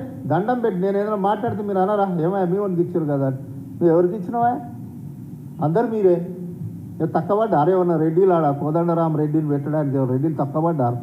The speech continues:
అంటే? నువ్వు కులాన్ని గురించి మాట్లాడతలే, కానీ ఒక సామాజికమైన విషయాన్ని ఆలోచన చేయాలంటున్నాను నేను.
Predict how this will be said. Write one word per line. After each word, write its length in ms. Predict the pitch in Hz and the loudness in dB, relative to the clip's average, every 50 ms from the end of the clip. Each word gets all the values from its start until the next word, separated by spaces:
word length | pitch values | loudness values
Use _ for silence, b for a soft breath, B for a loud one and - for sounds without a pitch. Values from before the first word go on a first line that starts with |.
| - - - | -8 -10 -8
అంటే? 120 | - - | -6 -4
నువ్వు 220 | 226 277 269 214 - | -2 0 -2 0 2
కులాన్ని 300 | - 180 240 254 269 262 | 2 4 4 4 2 2
గురించి 200 | 269 262 240 269 | 0 0 0 0
మాట్లాడతలే, 760 | 233 214 220 202 196 240 240 226 202 254 254 240 185 151 - - - - - - - - - - | 2 2 2 2 2 2 2 4 4 4 4 4 4 2 -2 -6 -12 -12 -14 -14 -14 -14 -6 -2
కానీ 100 | 175 220 | 0 0
ఒక 120 | 254 240 185 | 2 2 0
సామాజికమైన 1080 | - - 170 160 190 214 233 247 254 262 269 269 254 254 240 247 247 247 247 247 247 | 0 2 2 4 4 6 6 6 6 4 4 4 2 2 4 4 2 2 2 2 0
విషయాన్ని 400 | 233 226 190 170 254 233 233 226 | 0 0 0 2 2 2 2 2
ఆలోచన 360 | 214 220 233 220 180 - 220 | 2 2 2 0 -2 -2 -2
చేయాలంటున్నాను 560 | 202 208 208 196 190 180 175 165 143 151 135 | 0 0 2 2 2 0 0 -2 -4 -4 -4
నేను. 120 | 117 110 | -6 -6